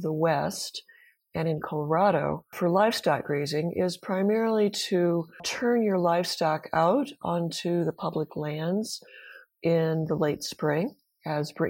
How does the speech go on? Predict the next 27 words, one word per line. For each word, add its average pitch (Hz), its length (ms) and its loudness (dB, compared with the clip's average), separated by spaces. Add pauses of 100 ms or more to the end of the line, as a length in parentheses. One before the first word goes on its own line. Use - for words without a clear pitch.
green 165 240 2
up 151 160 -4
occurs, - 560 -6 (560)
and, 170 680 0 (220)
uh, 165 200 0
basically 180 580 6
leave 196 280 6
them 165 160 2
fairly 208 640 2
unsupervised 180 1080 0 (840)
throughout 175 720 4
the 160 420 2
summer 160 540 -2
season, 190 600 -2 (420)
and 170 120 0
then 185 240 2
come 180 280 -2
back 175 500 2
in, 170 560 0
oh, 170 400 2 (320)
depending 170 380 0
on 156 80 -2
the 156 80 -2
weather, 156 380 0
September, 180 760 0
late 165 220 0
September, 180 680 -4